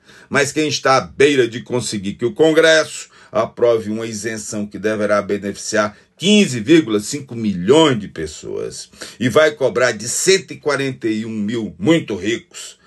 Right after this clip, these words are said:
é o tal da turma do Tachad. Essa tal da política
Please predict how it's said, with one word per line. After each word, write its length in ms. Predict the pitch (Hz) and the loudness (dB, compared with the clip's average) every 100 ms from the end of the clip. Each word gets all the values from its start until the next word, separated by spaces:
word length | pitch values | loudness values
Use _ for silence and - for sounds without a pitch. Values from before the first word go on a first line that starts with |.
| _ _ | _ _
é 100 | - | 2
o 120 | 135 | 4
tal 540 | 107 _ 101 104 95 - _ _ _ | 2 _ 2 4 2 -2 _ _ _
da 180 | - 92 | -6 -6
turma 540 | 85 _ 185 185 120 | -8 _ 4 6 0
do 160 | 95 87 | -8 -10
Tachad. 960 | - 135 123 - - - 57 69 69 - - _ _ _ _ _ _ _ _ _ _ _ | -4 -2 -2 -6 -16 -12 -10 -8 -10 -14 -20 _ _ _ _ _ _ _ _ _ _ _
Essa 540 | - 208 170 - 151 135 | 4 4 2 -2 0 -2
tal 360 | - 143 143 | -2 -2 -2
da 180 | 131 127 | 0 -2
política 1040 | 104 107 104 123 110 - 107 - 113 107 | -2 -4 -4 -2 -4 -8 -10 -6 -4 -4